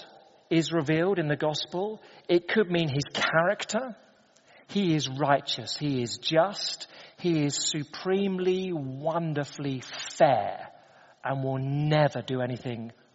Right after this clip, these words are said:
unjust. It could be referring to that, the righteousness of God. It could be his activity. He's searching out and saving a people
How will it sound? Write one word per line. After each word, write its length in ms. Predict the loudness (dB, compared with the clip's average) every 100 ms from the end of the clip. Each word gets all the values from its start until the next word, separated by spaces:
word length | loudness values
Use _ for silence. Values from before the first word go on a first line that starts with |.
| _ -6
unjust. 680 | -6 -6 -6 -8 -8 -16 -10
It 80 |
could 120 | -6 -4
be 80 |
referring 360 | -4 0 0 0
to 60 | 0
that, 180 | 0 -2
the 60 |
righteousness 500 | -2 -2 -4 -8 -10
of 60 | -10
God. 240 | -12 -14 -18 -20 -20 -16
It 80 | -4
could 120 | 0
be 120 | 4
his 120 | 6 6
activity. 1040 | 4 2 -2 -2 -2 -2 0 -2 -2 -8 -14 -20 _ _ _ _ -20 -6
He's 240 | -2 0
searching 680 | -2 0 4 4 4 2 4
out 320 | 6 4 0
and 80 | -6 0
saving 340 | 4 4 2 -2
a 40 |
people 320 | -2 -4 -4